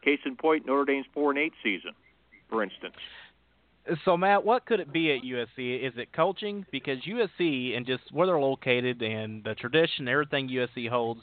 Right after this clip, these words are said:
Speaker 2: the, the program, the football program, kind of just sells itself to these top four and five-star athletes. So how come that just, uh, over the past few years, hasn't really translated to a lot of wins on the field? It could, is, is Clay Helton just not,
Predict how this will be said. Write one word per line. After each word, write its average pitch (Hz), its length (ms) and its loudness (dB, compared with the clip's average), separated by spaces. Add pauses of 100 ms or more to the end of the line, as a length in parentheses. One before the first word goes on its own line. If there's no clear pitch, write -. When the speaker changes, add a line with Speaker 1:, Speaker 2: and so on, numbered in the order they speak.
Speaker 2:
the, 117 200 0 (420)
the 131 80 2
program, 180 520 4
the 139 80 -2
football 175 340 0
program, 139 420 0
kind 160 240 2
of 139 80 -8
just 123 200 -8
sells 139 260 2
itself 110 460 -4 (140)
to 113 80 -4
these 113 180 -8 (560)
top 143 240 4 (100)
four 139 220 -2
and 113 120 -8
five-star 120 480 2
athletes. 101 540 -4 (140)
So 123 140 -2
how 208 180 2
come 190 200 -4
that 156 240 -2
just, 139 260 -6
uh, 127 200 4
over 131 200 2
the 117 100 -8
past 131 420 2
few 127 80 -14
years, 117 300 -4
hasn't 147 260 0
really 127 200 -4
translated 120 680 -2 (320)
to 139 60 2
a - 20 4
lot 120 220 4
of 104 100 -2
wins 113 260 -4
on 107 120 -8
the 90 80 -10 (100)
field? 95 260 -6
It 98 300 -6 (120)
could, 131 140 -4 (480)
is, 117 240 -8
is 123 160 -8
Clay 202 220 2
Helton 151 380 0
just 131 200 -10
not, 127 320 0